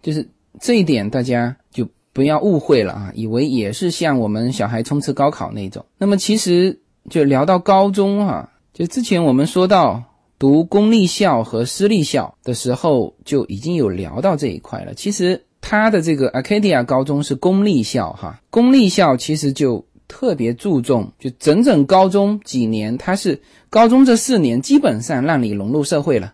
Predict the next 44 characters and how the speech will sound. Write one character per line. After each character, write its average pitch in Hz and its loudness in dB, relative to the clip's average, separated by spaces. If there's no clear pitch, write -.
啊， 117 -10
包 160 2
括 175 2
做 165 4
义 160 0
工、 147 0
做 143 0
社 147 -4
会 135 -4
活 117 -6
动。 135 -2
那 196 -2
么 202 2
私 - -2
立 240 4
校 131 -4
会 196 -2
更 185 2
侧 143 -2
重 120 -2
在 104 -8
学 - -4
习 127 -2
成 98 -8
绩， 127 -6
公 233 4
立 214 4
校 151 -2
会 - -4
更 170 -2
侧 165 0
重 139 0
在 117 -6
就 - -12
课 208 0
外 202 4
的 139 0
一 127 -2
些 151 -4
活 - -10
动。 143 -4
就 185 -4
当 240 2
时 139 0